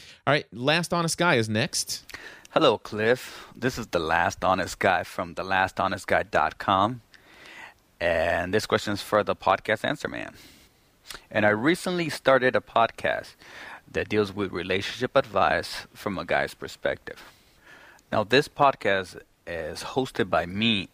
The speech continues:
Speaker 2: and a good friend of mine who happens to live in a different city. Uh, we mainly use Skype to record the, the episodes, and right now we're having some issues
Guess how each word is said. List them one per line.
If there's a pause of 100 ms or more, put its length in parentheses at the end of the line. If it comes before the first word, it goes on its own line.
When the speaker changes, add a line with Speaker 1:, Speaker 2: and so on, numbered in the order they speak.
(140)
Speaker 2:
and
a
good
friend
of
mine (440)
who
happens
to
live
in
a
different
city. (680)
Uh,
we
mainly
use (380)
Skype (600)
to
record
the, (640)
the
episodes, (640)
and
right
now
we're
having
some
issues